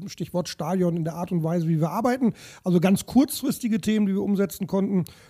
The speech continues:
Das war überraschend, dass es so viel ist, ehrlicherweise. Ähm,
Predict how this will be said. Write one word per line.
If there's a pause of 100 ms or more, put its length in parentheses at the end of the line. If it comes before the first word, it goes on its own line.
(120)
Das
war
überraschend,
dass
es
so
viel
ist,
ehrlicherweise. (440)
Ähm,